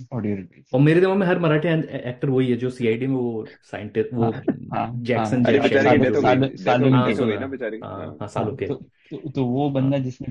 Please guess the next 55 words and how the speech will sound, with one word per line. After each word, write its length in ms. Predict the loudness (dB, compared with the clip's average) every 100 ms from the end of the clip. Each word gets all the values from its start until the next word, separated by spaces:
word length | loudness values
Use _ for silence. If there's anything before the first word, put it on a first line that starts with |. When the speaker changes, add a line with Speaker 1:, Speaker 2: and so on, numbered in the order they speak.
| -10
Speaker 1:
प्ले 200 | -10 -10
किया, 280 | -8 -6 -4
अभी 300 | -2 -2 -6 _ _ 0
we 120 | 2
do 40 | 4
not 180 | 2
know 220 | 0 -2 -2
the 100 | -4
scene 340 | -2 0 0
or 60 | 0
anything, 400 | -2 -4 -6 -6
right? 160 | -6
So 60 | -6
all 280 | -4 -4 -4
of 100 | -6
this 160 | -8
is 60 | -6
in 140 | -4 -2
my 220 | -4 -6
head, 220 | -6 -6
the 80 | -6 -6
constructed 500 | -8 -8 -14 -6 -6
reality, 500 | -6 -10 -14 -18 -20 _
ठीक 140 | -8
है? 160 | -6 -6
<laughs> 340 | -10 -20 _
कि 120 | -10 -10 _ _ _ -2
कैसे 300 | 0 2 2
होगा 340 | 2 2 2
वो 140 | 0 -2
सीन? 320 | -4 -12 -14 _ _ _ _ -6
तो 60 | -2
वो 100 | 2
बंदा 240 | 2 2
बोल 160 | 2 0
रहा 160 | -2
है, 200 | -6 -8 -12 _ _
"इम्प्रोवाइज 520 | -2 0 2 0 -2 -4
किया 240 | -4 -2
मैंने, 300 | -2 -4 -8 -14 _ _
मैं 240 | -8 -2 0
मल्टीपल 520 | 0 -2 -4 -4 -2
डायलॉग 400 | -2 -2 -2 -4
लेके 280 | -6 -8 -8
गया 220 | -6 -8
था, 220 | -10 -18 -20 _ _ _
so 80 | -14
that 300 | -6 -6 -6
एक्शन 500 | -6 -6 -6 -4 -2
के 60 | 0
बीच 280 | -4 -4 -6
में 140 | -8
फंस 440 | -4 -2 -2 -2 -6
भी 100 | -6
हो।" 280 | -6 -14